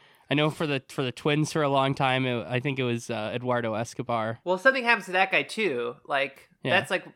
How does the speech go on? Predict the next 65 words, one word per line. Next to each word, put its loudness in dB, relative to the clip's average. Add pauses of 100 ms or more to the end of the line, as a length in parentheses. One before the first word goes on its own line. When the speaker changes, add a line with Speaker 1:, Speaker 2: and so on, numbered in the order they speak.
Speaker 2:
like, 2
the 2
hockey 8
team -2
also 4
has -2
someone -6
who's -10
not, -2
like, -4
the -8
first -6
two -8
goalies 0
who -12
can -14
go -4
in -10
there, -8
who's -12
on 4
the -4
roster. 4
But -10
then 0
if -8
that 6
guy, -2 (640)
something -6
hap-, -6
something -4
happens -4
to -10
him, 0
then, 0
like, -6
they're 4
not 8
gonna 4
get 0
someone -4
out -4
of -6
the, -4
out 2
of -8
the -10
stands. -12
But -12
the -2
game 6
has, 6 (100)
the -4
game 2
needs 0
a 0
catcher 6
to -8
go -4
on, -4
so -4
I 2
don't -8
know. -10
Speaker 1:
Yeah, 0